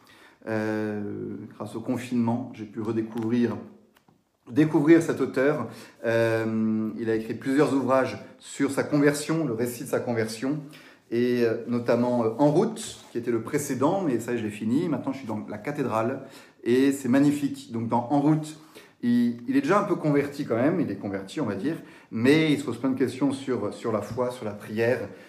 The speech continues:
sur, euh, euh, la vie mystique également, mais aussi sur l'Eucharistie, la péni-, la confession. Il va dans un monastère, dans une trappe,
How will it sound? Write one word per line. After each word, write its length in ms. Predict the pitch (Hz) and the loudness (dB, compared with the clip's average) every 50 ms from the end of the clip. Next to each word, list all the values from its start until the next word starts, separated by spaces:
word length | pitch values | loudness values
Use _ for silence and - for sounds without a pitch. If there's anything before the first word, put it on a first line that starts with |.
| - _ | -20 _
sur, 520 | - - - - - 127 123 123 113 - 104 | -20 -20 -18 -12 -6 -2 0 0 0 0 0
euh, 280 | 101 101 98 98 98 98 98 98 101 101 101 101 98 - - - | 0 0 0 0 -2 -4 -4 -6 -8 -8 -10 -10 -10 -12 -10 -8
euh, 260 | 104 107 104 101 101 | -8 -6 -4 -4 -4
la 80 | 101 98 | -4 -4
vie 160 | 101 139 170 | -2 0 0
mystique 460 | 170 151 - - - - 143 151 135 | 0 0 -2 -4 -4 -4 -4 -2 0
également, 480 | 123 110 107 101 101 101 101 107 - 120 | 0 2 2 0 0 -2 -4 -6 -6 -4
mais 60 | 113 | -4
aussi 200 | 104 104 - - | -4 -4 -6 -8
sur 140 | 117 - 117 | -8 -6 -4
l'Eucharistie, 720 | 110 113 113 123 110 110 110 110 - - - 123 123 135 139 | -4 -4 -2 -2 -2 -2 -2 -4 -6 -10 -8 -6 -4 -2 0
la 120 | 127 - | 0 0
péni-, 320 | - - 127 117 117 113 110 | 0 -2 -2 -2 -2 -4 -4
la 100 | 110 107 | -4 -4
confession. 640 | - - 143 131 135 127 - - - 147 151 170 147 | -2 0 0 2 2 0 0 -2 -4 -4 -2 -2 -2
Il 140 | 120 113 | -2 0
va 100 | 107 127 | 2 2
dans 160 | 123 123 113 117 | 2 2 2 2
un 60 | 117 | 2
monastère, 560 | 123 131 135 131 127 - - - 120 123 120 - - - - - | 2 4 2 2 0 -2 -2 0 0 0 0 -2 -10 -16 -18 -14
dans 80 | - 104 | -10 -6
une 180 | 107 110 110 | -4 -4 -4
trappe, 320 | 107 - - 143 - - | -4 -2 -4 -4 -4 -6